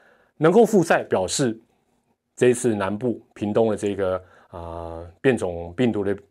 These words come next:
疫情看起来它是受到控制，是一个可控的一个状况，这也是一个很重要的一个数据。那这段时间，最后团长也向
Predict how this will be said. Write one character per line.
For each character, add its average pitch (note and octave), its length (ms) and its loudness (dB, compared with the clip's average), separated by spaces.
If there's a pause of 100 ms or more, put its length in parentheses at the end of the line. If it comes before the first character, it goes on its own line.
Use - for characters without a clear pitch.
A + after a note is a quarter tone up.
疫 D#3+ 160 -2
情 - 300 -12
看 A#2+ 180 -4
起 G2 80 -10
来 F2 100 -6
它 F#2+ 140 -4
是 G#2+ 120 -12
受 G#2 200 0
到 G2+ 140 0
控 G#2+ 280 -2
制， G#2 240 -6 (280)
是 A2 200 -6
一 G2 40 -6
个 G2+ 140 -6
可 F#2+ 220 -6
控 C3 220 2
的 G2 60 -4
一 G2 40 -4
个 G2 80 -2
状 F#2+ 220 -2
况， F2+ 180 -2 (340)
这 D3 140 4
也 A#2+ 80 6
是 A#2 160 -2
一 A2+ 40 0
个 G2 60 -4
很 F#2 100 -10
重 A2 200 2
要 G2+ 80 0
的 G2 80 -2
一 F#2+ 120 -4
个 G2 420 -2
数 A#2+ 280 -4
据。 - 240 -6 (300)
那 G2+ 140 -4
这 D3 180 2
段 D#3 160 6
时 A2+ 160 -2
间， A2+ 260 0
最 C3 160 2
后 A2+ 220 2 (240)
团 G#2 180 0
长 G#2+ 220 0 (240)
也 G2 160 -4
向 G#2+ 300 2